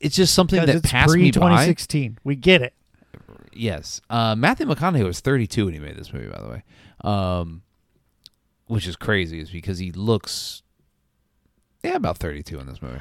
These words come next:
Speaker 2: I think he looks a little
Speaker 1: Um,
Speaker 2: younger. I think he could be in his twenties, you know, but
Speaker 1: Yeah, I mean, yeah,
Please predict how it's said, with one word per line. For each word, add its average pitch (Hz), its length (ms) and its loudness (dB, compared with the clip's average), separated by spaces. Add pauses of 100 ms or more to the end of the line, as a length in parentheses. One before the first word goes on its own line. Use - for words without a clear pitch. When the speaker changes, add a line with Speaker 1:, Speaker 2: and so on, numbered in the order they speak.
(100)
Speaker 2:
I 202 160 6
think 339 160 4
he 175 80 4
looks 151 220 4
a 165 60 8
little 139 180 6
Speaker 1:
Um, 127 60 -2
Speaker 2:
younger. 131 440 0
I 147 120 2
think 185 200 0
he 135 80 -8
could 127 140 -2
be 139 120 -2
in 123 60 -2
his 107 160 -6
twenties, 165 680 -4
you 127 100 -8
know, 113 300 -10
but 117 200 -6 (640)
Speaker 1:
Yeah, 339 180 -4
I 359 40 -4
mean, 330 200 -4
yeah, 226 600 -4